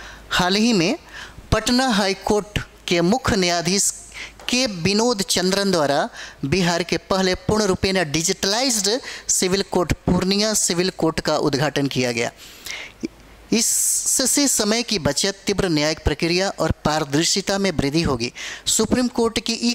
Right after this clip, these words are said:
कमेटी ने चौबीस सितंबर दो हज़ार इक्कीस को डिजिटल संरक्षण के लिए एसओपी जारी किया है, एसओपी जारी किया है इसने। चलिए आगे बढ़ते हैं हम लोग, फ़ोर्टी सेवन नंबर, सीआईएसएफ़,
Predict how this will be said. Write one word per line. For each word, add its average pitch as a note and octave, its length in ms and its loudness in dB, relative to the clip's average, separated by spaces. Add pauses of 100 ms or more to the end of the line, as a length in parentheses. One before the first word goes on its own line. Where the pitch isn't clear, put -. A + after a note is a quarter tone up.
कमेटी F#3 440 0
ने F3+ 280 0 (320)
चौबीस G3+ 500 2
सितंबर F#3+ 500 0
दो E3+ 120 0
हज़ार D#3+ 440 0
इक्कीस G3 360 -2
को F3+ 220 2
डिजिटल D#3+ 500 0
संरक्षण E3+ 480 0
के D#3 120 0
लिए F3+ 260 2 (560)
एसओपी A3 960 0 (320)
जारी D3+ 360 2
किया C3+ 280 2
है, B2 140 -2
एसओपी G#3 640 0 (480)
जारी D#3 320 2
किया B2+ 240 0
है A2+ 120 -2
इसने। A2 280 -4 (680)
चलिए E3 200 0
आगे D#3+ 180 0
बढ़ते F3 260 -2
हैं F#3 40 2
हम F#3 60 2
लोग, F#3+ 100 0
फ़ोर्टी D#3+ 240 0
सेवन E3+ 260 0
नंबर, F3 320 0
सीआईएसएफ़, G#3 1500 0